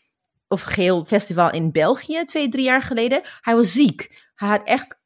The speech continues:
keelpijn. Hij, het was slecht. Hij zong heel slecht, maar he was there. He was jamming. We heard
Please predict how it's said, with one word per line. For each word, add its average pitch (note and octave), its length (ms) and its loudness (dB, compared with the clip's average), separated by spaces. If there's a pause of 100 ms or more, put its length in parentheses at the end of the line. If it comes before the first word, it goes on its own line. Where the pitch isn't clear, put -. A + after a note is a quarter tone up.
(800)
keelpijn. C#4+ 460 2
Hij, B3+ 120 2 (120)
het B3 120 -6
was - 140 -8
slecht. - 420 -10
Hij A3 160 -2
zong C4 280 2
heel A#3 200 2
slecht, - 480 -2
maar A3+ 380 0 (220)
he D4+ 140 0
was D#4+ 220 2
there. A3+ 480 2 (260)
He C#4 120 -2
was E4+ 220 0
jamming. G#3+ 580 0
We A3+ 200 0
heard A#3+ 280 0